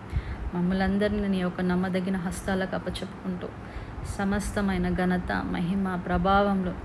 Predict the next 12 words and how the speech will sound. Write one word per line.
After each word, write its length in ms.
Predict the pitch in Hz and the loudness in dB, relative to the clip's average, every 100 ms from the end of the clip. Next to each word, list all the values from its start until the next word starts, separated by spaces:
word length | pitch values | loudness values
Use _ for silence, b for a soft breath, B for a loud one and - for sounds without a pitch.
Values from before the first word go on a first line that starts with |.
| - 190 | -4 -2
నీకే 300 | 190 214 202 | 0 0 4
కలుగునుగాక. 760 | - 180 180 180 175 - - - - B B B - | 6 6 4 2 0 2 0 0 -4 B B B 0
నజరేయుడైన 640 | 185 180 196 202 196 185 | 2 2 2 2 2 2
యేసుక్రీస్తు 960 | 175 180 196 196 220 214 180 185 - 196 B B B - | 2 2 2 0 -2 0 0 0 -2 -4 B B B 2
నామంలో 480 | 185 175 175 175 170 | 2 2 2 2 2
ప్రార్థిస్తూ 680 | 170 165 165 165 180 - 196 196 - | 4 4 4 2 0 0 -2 -2 0
వేడుకుంటున్నాము 760 | 175 165 180 175 175 175 180 190 180 | 0 2 0 0 -2 -2 -2 -4 -4
తండ్రి. 360 | - - - - - - - - - | -2 -4 -4 -6 -6 -8 -6 -4 -2
ఆమేన్, 440 | 170 170 165 - - - - - - 170 | -2 -2 -2 -4 -6 -6 -8 -10 -8 -4
ఆమేన్, 380 | 170 170 170 - - - - B B B B - - | -2 -2 -4 -6 -6 -6 -6 B B B B -2 -2
ఆమేన్. 380 | 80 67 - - - - B B B B B - - - - - - - - - - B B B - 202 | -2 0 -2 -2 -4 -2 B B B B B 4 4 2 -6 -8 -8 -8 -4 0 4 B B B 0 2
దయచేసి 680 | 190 185 208 180 180 269 | 4 2 2 0 0 -2